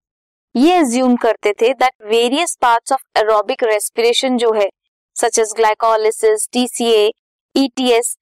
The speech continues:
ये एक सीक्वेंस और ऑर्डर मैनर में चल रहा है। That means पहले एक होता है, फिर दूसरा होता है, फिर तीसरा होता है। But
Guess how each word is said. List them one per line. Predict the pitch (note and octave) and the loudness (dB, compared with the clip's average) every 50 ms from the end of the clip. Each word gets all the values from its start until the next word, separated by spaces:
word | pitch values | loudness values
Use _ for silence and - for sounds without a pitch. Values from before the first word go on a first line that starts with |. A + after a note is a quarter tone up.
| _ _ _ _ - | _ _ _ _ -2
ये | B3+ D4+ D4+ | 0 0 2
एक | - - E4+ - - | 2 0 -2 -4 -4
सीक्वेंस | - - - - C4+ C4+ B3+ - - C#4+ D#4 E4+ F4 E4+ - - - - | -10 -8 -2 0 0 0 0 -2 -4 -2 0 0 0 0 -2 -4 -2 -2
और | C4 B3+ - - - A#3+ | 0 0 -2 -2 -2 0
ऑर्डर | A#3 A#3 A#3 G#3+ G#3 C4+ D4 C#4 | 2 2 2 2 2 0 0 0
मैनर | B3 A#3 G3+ F#3+ F#3+ G3+ G3+ G3 | 0 0 0 0 0 -2 -4 -4
में | G#3 G3+ G3+ | -4 -6 -4
चल | - A3+ G3+ G3 F#3+ | -2 -2 0 0 0
रहा | G3 G3 G3 F#3 F3+ | 0 0 0 0 -2
है। | A3 G#3 - - _ _ _ _ _ _ - | -2 -4 -8 -12 _ _ _ _ _ _ -4
That | - F#3+ - - G3+ | -2 -2 -2 -2 -2
means | G3 A#3+ D4 - - - _ _ _ _ _ _ - | 0 0 0 0 -2 -8 _ _ _ _ _ _ -2
पहले | A3 A3 A3+ A3+ | 0 2 2 2
एक | A#3 - - A#3 B3+ C4 - | 0 0 0 0 0 0 -2
होता | - B3+ E4+ - B3 A#3+ | -2 -2 0 0 2 2
है, | A#3+ A#3 A#3 | 2 2 0
फिर | - - A#3+ A3 A3 - _ - | 0 -2 -4 -4 -4 -8 _ -4
दूसरा | A3+ A3 A3 - B3 B3+ | -4 -4 -2 -2 -2 0
होता | C4 B3+ A#3+ - - A#3 | 0 0 0 0 2 2
है, | A#3 A#3 | 2 0
फिर | - - C#4 B3 | 0 -2 -6 -6
तीसरा | - - - - - A#3 A3+ | -4 -6 -8 -4 -2 0 0
होता | A3+ A#3 A3 - - A3 | 2 2 0 0 0 0
है। | A3+ A3+ G#3+ - - _ _ _ _ _ _ _ _ - A3 | 0 0 0 -4 -6 _ _ _ _ _ _ _ _ -6 -2
But | G3 A#3 C4+ | 0 0 0